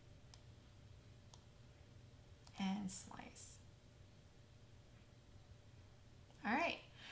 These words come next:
so let's get rid of the slice results. Now, the other thing is, so far she's been pretty simple, right? But here's where, um, I'm going to, we're getting rid of all the slice results.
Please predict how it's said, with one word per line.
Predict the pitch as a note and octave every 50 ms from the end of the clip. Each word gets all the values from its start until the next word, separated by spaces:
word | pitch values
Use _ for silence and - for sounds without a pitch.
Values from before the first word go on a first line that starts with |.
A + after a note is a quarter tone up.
| - -
so | - - - B3+
let's | A#3+ B3+ C4 C4
get | - D#4+ D#4+ - C4+
rid | C4 C4+
of | C4 B3+
the | B3+
slice | A#3+ - - A3 G3+ G3 -
results. | G3+ F#3 - - - - - - - - - - - - - - - - - - - - - - - - - - - - - - - - -
Now, | A3+ A3+ A3
the | A3+ A#3+ B3 -
other | C#4 C#4 E4+ F#4+ A4 G4+
thing | - D4+ C#4+ C4+ B3+
is, | A#3 A3 G#3+
so | - - D4+ D#4+
far | D#4 - - A4 B4 A#4+
she's | - - F4 E4+ -
been | - F4 E4 D#4+
pretty | - - C#4 C4+ D4 C#4+
simple, | D4 - - A3 G#3+ G#3+ - G#3 G#3 G#3 G#3
right? | G3+ G3+ G3+ G#3+ A3+ A#3 A#3+ A#3+ - - - - - - - -
But | A3+ G#3 A#3+ A#3 A3+ - - - - -
here's | C#4+ C#4+ D4 D#4 E4 D#4+ D#4+ - -
where, | C4 B3 A#3+ A#3 A#3 - - - -
um, | G#3+ G3+ G3 F#3 F3+ F3+ F3+ F#3 F#3+ - - - - - - - - - - - - - - -
I'm | F#3+ F#3
going | - - G3+ G#3 G#3 G#3+ A3 A3+ A#3 A3+
to, | - - - - A3 G3+ G3+ G3+ - - - G#3 - - - -
we're | A3+ A3+
getting | A3 B3+ B3+ C4 C4 B3
rid | B3 A#3+
of | A#3 -
all | - G#3
the | G3 G3+
slice | G3+ - F3+ E3+ - -
results. | F#3 - - - - - -